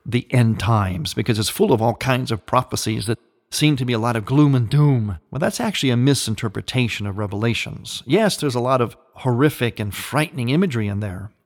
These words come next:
A lot of, "Be careful, because the end is coming," or, "The retribution is coming." There is that in there. However, the greater part of the book of Revelation and its central message, that's always what's important.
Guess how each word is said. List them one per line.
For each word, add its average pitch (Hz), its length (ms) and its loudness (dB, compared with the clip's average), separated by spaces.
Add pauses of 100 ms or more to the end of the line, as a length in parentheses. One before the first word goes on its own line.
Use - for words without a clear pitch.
(200)
A 113 40 -6
lot 117 260 0
of, 117 300 -2 (180)
"Be 131 140 -2
careful, 139 680 -2 (300)
because 110 380 -2
the 107 320 -6
end 135 200 2
is 139 140 0
coming," 143 500 2
or, 107 120 0
"The 104 160 -2
retribution 123 640 0
is 107 100 -4
coming." 117 320 2
There 131 160 2
is 220 140 2
that 180 180 2
in 147 160 4
there. 101 140 2
However, 143 680 2 (180)
the 135 100 0
greater 214 340 4
part 120 440 0
of 110 160 2
the 110 100 2
book 101 200 -2
of 110 60 4
Revelation 107 640 0
and 190 340 2
its 160 380 0
central 175 500 -2
message, 117 560 0
that's 107 160 -4
always 127 220 0
what's 180 180 -4
important. - 580 -4